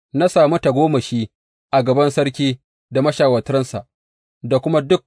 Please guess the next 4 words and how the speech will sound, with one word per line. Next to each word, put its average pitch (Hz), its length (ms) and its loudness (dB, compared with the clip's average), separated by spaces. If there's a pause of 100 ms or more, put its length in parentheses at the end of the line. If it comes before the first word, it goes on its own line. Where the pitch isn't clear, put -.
(140)
manyan 151 440 0
masu 139 300 0 (120)
muƙami 135 640 0 (320)
nasa 123 480 0